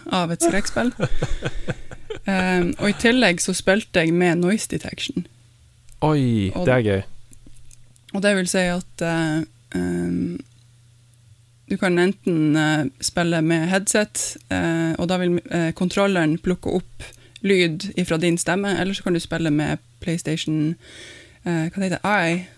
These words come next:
Speaker 1: det er kamera
Speaker 2: Mm.
Speaker 1: som følger med PlayStation.
Speaker 2: Mm.
Speaker 1: Ehm, så at når du lager en lyd, så vil du tiltrekke alien.
Speaker 2: Ja, det er jo
Speaker 1: Og
Speaker 2: helt sjukt. Jeg, jeg har sett noen sånne streams og sånn hvor,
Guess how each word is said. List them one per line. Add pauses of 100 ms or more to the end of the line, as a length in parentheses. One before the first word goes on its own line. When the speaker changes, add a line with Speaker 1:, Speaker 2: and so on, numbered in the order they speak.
(100)
Speaker 1:
det
er
kamera
Speaker 2:
Mm.
Speaker 1:
som
følger
med
PlayStation. (500)
Speaker 2:
Mm. (140)
Speaker 1:
Ehm,
så
at
når
du
lager
en
lyd,
så
vil
du
tiltrekke
alien. (1400)
Speaker 2:
Ja,
det
er
jo
Speaker 1:
Og
Speaker 2:
helt
sjukt.
Jeg,
jeg
har
sett
noen
sånne
streams
og
sånn
hvor,